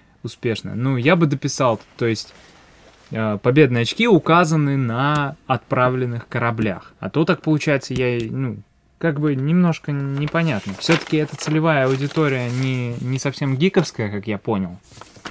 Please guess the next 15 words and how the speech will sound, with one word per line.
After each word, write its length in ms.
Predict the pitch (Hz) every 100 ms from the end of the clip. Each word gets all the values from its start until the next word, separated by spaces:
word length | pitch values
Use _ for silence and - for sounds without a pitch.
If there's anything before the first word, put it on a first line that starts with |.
| - _ -
Поэтому 380 | 107 117 135 127
я 240 | 120 131
бы 120 | 135
еще 840 | 139 127 - - 151 151 165 160 123
разжевал 720 | 123 123 127 123 131 139 127 _ -
больше 520 | 139 120 135 127 151
правила. 540 | 139 135 113 98 98 - - _ - - - - _ - -
Вот, 380 | 110 123 110 -
ну 140 | 113 127
и 300 | 117 113 110 98 - - - - - - -
я 120 | 127 113
тут 200 | 107 -
уже 160 | 113
сказал 420 | 113 - 123 120 104
про, 380 | - 117 107